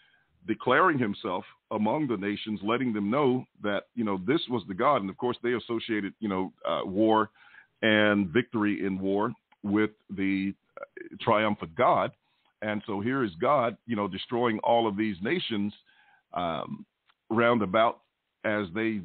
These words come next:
journey through them. And so all of these nations are getting the word that this was the true and living God. And so as a result of that, uh, some of these people were, you know, joining them. And that particularly happened, uh, in the time of the Exodus.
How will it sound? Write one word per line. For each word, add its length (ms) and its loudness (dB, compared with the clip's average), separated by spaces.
journey 340 0
through 240 0
them. 180 0
And 100 -4
so 180 -4
all 180 2
of 60 -4
these 200 0
nations 420 -6
are 140 -6
getting 300 -4
the 80 -6
word 400 2
that 160 -6
this 200 -2
was 180 -6
the 80 -14
true 240 -4
and 100 -2
living 220 -4
God. 320 -2
And 140 -10
so 200 -4
as 140 -8
a 40 -8
result 380 -2
of 80 -4
that, 240 -2
uh, 180 0
some 180 2
of 80 -2
these 160 2
people 360 2
were, 320 6
you 60 2
know, 140 2
joining 480 2
them. 240 -12
And 160 0
that 160 0
particularly 500 0
happened, 420 -2
uh, 240 0
in 160 4
the 100 0
time 480 2
of 400 0
the 200 -4
Exodus. 400 0